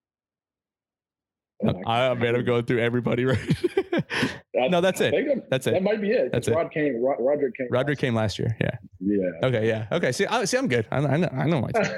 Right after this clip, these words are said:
Speaker 2: I know my team.
Speaker 1: <laughs>
Speaker 2: And technically, Ned Hodgson's back, but he wasn't here, and, like, he was, like, <laughs> for a first year. So,
Speaker 1: Mm.
Speaker 2: uh, but that, you know, that's awesome. I think that, you know, having you guys around to,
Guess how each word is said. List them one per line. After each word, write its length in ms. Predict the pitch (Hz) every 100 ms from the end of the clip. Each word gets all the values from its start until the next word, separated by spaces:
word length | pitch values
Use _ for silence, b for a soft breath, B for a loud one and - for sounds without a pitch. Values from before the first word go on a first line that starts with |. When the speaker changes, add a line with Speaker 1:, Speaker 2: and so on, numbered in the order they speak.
| -
Speaker 2:
I 80 | -
know 140 | 247
my 120 | - 165
team. 240 | 202 104 -
Speaker 1:
<laughs> 40 | B B B _ - -
Speaker 2:
And 80 |
technically, 380 | 190 196 175 147
Ned 200 | 127 135
Hodgson's 440 | 113 131 143 117 110
back, 300 | 117 120 -
but 120 | 120
he 80 | 123
wasn't 280 | 113 110
here, 200 | 110 113
and, 80 | 113
like, 140 | 110 107
he 80 | 113
was, 200 | 117 117
like, 260 | 113 131 151
<laughs> 0 |
for 140 | 185
a 260 | - 165 127
first 320 | 120 123 -
year. 260 | 113 190
So, 200 | 135 - -
Speaker 1:
Mm. 880 | 120 - - 165 156 139 123 123 117
Speaker 2:
uh, 280 | 113 110 107 B B
but 80 | 220
that, 160 | 185 -
you 100 | 208
know, 100 | 202
that's 140 | 196
awesome. 340 | 202 143 104 107
I 140 | 120
think 240 | 156 135
that, 320 | 143 123 - - _ _ _
you 240 | 107 123
know, 320 | 117 107 104 123 - _ _ _
having 380 | 113 123 127 117
you 100 | 113
guys 300 | 120 117 110
around 400 | 107 110 113 113
to, 580 | - 113 110 107 107 104